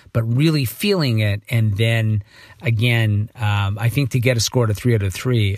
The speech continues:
I'd also have to be, that would also include when I open my eyes, like, did I acknowledge that right away that I woke up? Which, which,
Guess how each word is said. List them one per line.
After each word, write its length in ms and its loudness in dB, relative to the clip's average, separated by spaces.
I'd 160 0
also 320 0
have 260 0
to 140 0
be, 480 -2
that 120 0
would 100 0
also 240 0
include 540 0
when 100 2
I 100 2
open 220 0
my 160 0
eyes, 540 0
like, 140 2
did 240 0
I 380 0
acknowledge 440 0
that 120 -2
right 160 0
away 180 2
that 140 -2
I 80 -2
woke 240 -4
up? 160 -6
Which, 180 -2
which, 400 -2